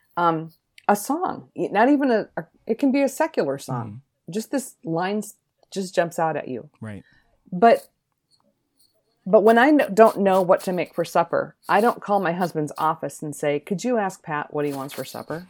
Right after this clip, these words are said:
Speaker 2: <laughs> Right.
Speaker 1: Right? And they're gonna say, "Did his phone die?"
Speaker 2: Right.
Speaker 1: They're gonna say, "Call him."
Speaker 2: Mm-hmm.
Speaker 1: So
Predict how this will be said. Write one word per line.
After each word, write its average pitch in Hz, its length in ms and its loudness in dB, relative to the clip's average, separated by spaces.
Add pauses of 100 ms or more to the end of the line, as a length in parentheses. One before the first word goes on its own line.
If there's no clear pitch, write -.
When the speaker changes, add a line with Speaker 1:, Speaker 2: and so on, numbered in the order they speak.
Speaker 2:
<laughs> - 0 - (1400)
Right. 165 240 0
Speaker 1:
Right? 285 120 -8 (440)
And 202 140 0
they're 233 80 2
gonna 226 140 2
say, 175 420 0 (100)
"Did 180 120 0
his 160 140 -4
phone 143 260 -6
die?" 202 260 -2
Speaker 2:
Right. 107 300 -12 (1040)
Speaker 1:
They're 208 120 4
gonna 233 120 4
say, 220 180 2
"Call 269 300 -2
him." 151 360 -6 (240)
Speaker 2:
Mm-hmm. 107 220 -14 (480)
Speaker 1:
So - 340 2